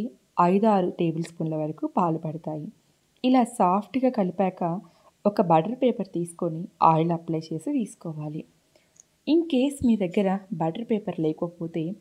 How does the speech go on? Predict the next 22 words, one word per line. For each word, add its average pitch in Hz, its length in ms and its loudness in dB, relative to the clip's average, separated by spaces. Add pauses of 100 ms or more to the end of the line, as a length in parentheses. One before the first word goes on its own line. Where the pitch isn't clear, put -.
(340)
ఆయిల్ 165 340 2
కవర్ 165 360 -4 (300)
లేదా 165 360 2 (280)
ఆశీర్వాద్ 226 600 0
గోధుమ 165 300 0
పిండి 165 240 -6
కవర్ని 160 340 -4
కూడా 165 200 -4
తీసుకోవచ్చు. 170 720 -8 (1040)
మనము 254 360 4 (260)
mix 226 260 -4
చేసి 269 220 0
పెట్టిన 220 320 0 (240)
marigold 175 560 2
biscuit 170 420 -10
బ్యాటర్‌ని 165 500 -6
తీసుకొని, 165 560 -8 (540)
మరీ 160 320 0
చిన్నగా 165 500 -6
కాకుండా, 160 520 -6 (220)
అలా 165 300 0
అని 156 240 -6